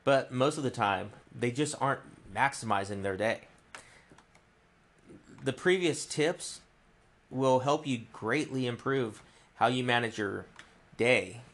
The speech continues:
and your time, but it's a evolving process and something that you will always have to be working on.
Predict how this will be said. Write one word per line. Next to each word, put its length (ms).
and 220
your 100
time, 340
but 380
it's 280
a 340
evolving 680
process 720
and 160
something 360
that 260
you 280
will 200
always 400
have 200
to 80
be 140
working 460
on. 160